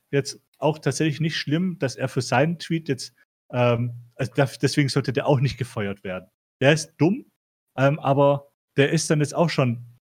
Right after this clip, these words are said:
drei Jahre alt, zweieinhalb Jahre alt. Das ist halt wieder so eine Sache,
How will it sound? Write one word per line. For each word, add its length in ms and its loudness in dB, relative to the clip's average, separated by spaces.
drei 180 4
Jahre 380 4
alt, 380 0
zweieinhalb 540 2
Jahre 240 0
alt. 200 -2
Das 140 -2
ist 140 -2
halt 140 2
wieder 120 0
so 100 -4
eine 120 -4
Sache, 340 -2